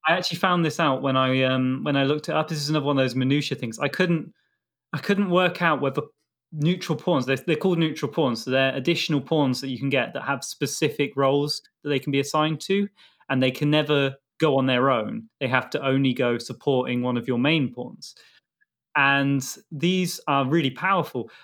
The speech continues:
but I, I couldn't work out whether they were one use. And so I had to, I had to kind of end up looking at an F A Q. I,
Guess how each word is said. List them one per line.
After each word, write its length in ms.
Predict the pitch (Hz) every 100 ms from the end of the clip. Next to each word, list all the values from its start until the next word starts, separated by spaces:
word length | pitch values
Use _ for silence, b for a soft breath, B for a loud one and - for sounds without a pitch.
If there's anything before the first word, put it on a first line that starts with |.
| -
but 80 | 143
I, 200 | 180 190
I 40 |
couldn't 240 | 190 240 175
work 220 | 156 156
out 100 | 147
whether 160 | 135
they 120 | 127 123
were 60 |
one 280 | 120 139 135
use. 500 | 196 123 - - - -
And 320 | 165 156 151
so 300 | - 165 151
I 80 | 151
had 240 | 151 156 -
to, 480 | - 143 139 139 147
I 100 | 156
had 140 | 165
to 80 | 147
kind 260 | 151 135 117
of 60 | 117 - -
end 240 | 170 165
up 140 | 151 139
looking 340 | 135 147 131
at 80 | 131
an 80 | 131
F 160 | 127
A 100 | 127
Q. 280 | 120 139 110 B B
I, 80 | -